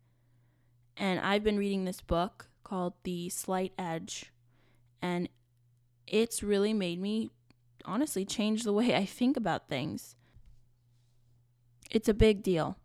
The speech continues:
And I know I keep going back to working out. This isn't, like, a workout podcast. <laughs>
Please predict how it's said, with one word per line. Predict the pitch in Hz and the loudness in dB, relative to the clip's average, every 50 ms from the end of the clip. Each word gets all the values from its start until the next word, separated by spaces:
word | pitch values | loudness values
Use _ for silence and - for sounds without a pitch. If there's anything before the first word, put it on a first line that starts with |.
| _ - - | _ -14 -6
And | - 202 | -2 2
I | 214 208 | 2 4
know | 220 233 | 6 6
I | 240 | 6
keep | 247 - 254 - | 4 2 0 2
going | - 220 214 208 | 4 4 4 4
back | 202 185 - | 2 0 -2
to | - - 208 | -2 -2 0
working | 190 175 165 - 190 170 | 2 0 0 0 -2 -4
out. | 165 147 131 - - - _ _ _ _ _ _ _ _ _ _ _ _ _ _ | -2 -2 -4 -6 -6 -8 _ _ _ _ _ _ _ _ _ _ _ _ _ _
This | - 208 - | -8 -4 0
isn't, | 190 196 196 196 - | 0 0 0 0 -2
like, | - 196 196 | -2 0 2
a | - 190 | 4 6
workout | 185 180 175 165 - 175 151 - - | 6 6 6 4 2 0 0 2 2
podcast. | - 202 - - - - - - - - - - - - - - - _ _ - - _ _ - _ - - - - - - - - - - - - - | 2 2 2 0 -2 -2 -2 -2 -2 -2 -6 -8 -10 -14 -16 -18 -20 _ _ -20 -20 _ _ -20 _ -20 -16 -10 -8 -8 -8 -8 -10 -14 -18 -14 -8 -6
<laughs> | 208 - | -6 -6